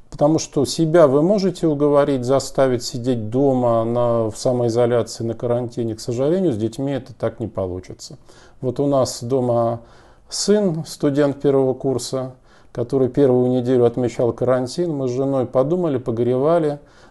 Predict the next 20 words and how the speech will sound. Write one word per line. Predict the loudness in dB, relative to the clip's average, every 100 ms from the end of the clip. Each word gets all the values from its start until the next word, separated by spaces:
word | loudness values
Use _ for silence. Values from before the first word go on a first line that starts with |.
| -6
Ну, | -2 0 0 -4 -12
что | -8 -2
бы | 2 4
мы | 4
ему | 4 2
ни | 2
говорили, | 4 6 4 0 -2 0
он | 0 -2
все | -2 0
равно | 0 2 0
будет | 0 0 0
выходить | -4 -2 -2 0 -2
на | 0 0
улицу, | 0 -2 -4 -10 -10
по | -4 -2
крайней | 0 0 0
мере, | -2 -2 -2
до | -2 -2 -2
сей | -6 -6 -6
поры, | -2 -2 -2 -6